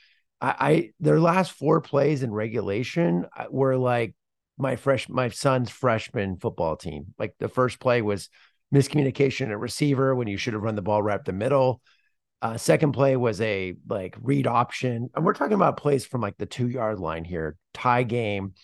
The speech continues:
with thirty seconds left in the game. All you gotta do is kick a field goal to win. Second down is a read option, dropped ball. Third play was a, just try to run it up the gut with quarterback,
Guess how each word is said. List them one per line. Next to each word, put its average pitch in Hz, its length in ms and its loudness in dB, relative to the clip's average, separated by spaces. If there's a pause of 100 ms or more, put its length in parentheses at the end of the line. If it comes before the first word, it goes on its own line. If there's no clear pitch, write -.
(200)
with - 200 -6
thirty 127 260 -2
seconds 92 360 -4
left 92 220 -4
in 87 60 -6
the 87 80 -6
game. 78 420 -6 (300)
All 113 100 2
you 117 60 -4
gotta 110 100 -4
do 98 80 -6
is 98 100 -8
kick - 200 -6
a - 40 -4
field 90 260 -2
goal 95 100 -6
to 85 80 -4
win. 76 260 -6 (380)
Second 139 320 2
down 107 240 0
is 95 160 -6
a 87 140 0
read 107 260 -2
option, 92 560 -4
dropped 98 420 -2
ball. 87 480 0 (720)
Third 147 320 4
play 107 640 2
was 101 360 -2
a, 87 260 0
just 101 200 -12
try 104 140 -2
to 87 100 -2
run 95 320 -4
it 85 80 -4
up 82 160 -4
the 92 80 -12
gut 92 460 -2
with - 160 -12
quarterback, 90 580 -2